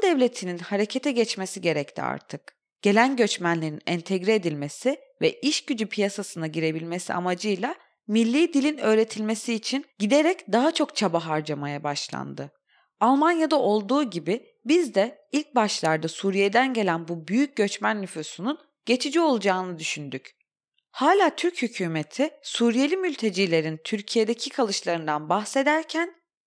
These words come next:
daha uzun vadeli bir bakış açısı olduğunu gösteren entegrasyon ifadesini kullanmak yerine uyum ifadesini kullanıyor. Suriyeli mülteciler yasal olarak mülteci sayılmıyor.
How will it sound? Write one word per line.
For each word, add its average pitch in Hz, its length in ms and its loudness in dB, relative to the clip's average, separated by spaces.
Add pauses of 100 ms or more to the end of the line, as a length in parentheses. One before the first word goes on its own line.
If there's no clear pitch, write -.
(380)
daha 233 200 4
uzun 370 420 2
vadeli 240 420 4
bir 233 160 2
bakış 226 280 2
açısı 240 320 -2
olduğunu 202 460 2
gösteren 185 580 2 (100)
entegrasyon 220 760 0
ifadesini 170 600 -2
kullanmak 262 680 -2
yerine 196 440 0 (180)
uyum 349 300 4
ifadesini 180 680 -2
kullanıyor. 143 640 -8 (760)
Suriyeli 339 560 4
mülteciler 165 600 0
yasal 277 300 2
olarak 196 380 2
mülteci 240 500 0
sayılmıyor. 180 640 0